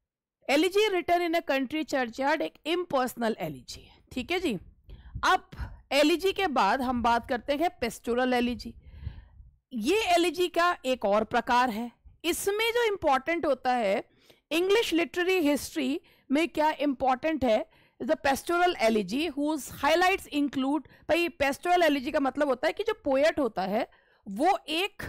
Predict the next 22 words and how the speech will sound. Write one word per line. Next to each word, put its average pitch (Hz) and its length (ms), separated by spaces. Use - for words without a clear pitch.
शेफर्ड 349 720
के 330 180
रूप 240 380
में 254 260
एक 311 140
साथी 320 580
शेफर्ड 247 720
यानी 262 200
कि 370 480
गडरिए 233 720
की 320 120
मृत्यु 339 500
पर 349 220
विलाप 220 440
करता 160 340
है। 170 140
जॉन 247 340
मिल्टन 294 460
की 349 140
जो 330 100
लिसिडस 247 640
है - 120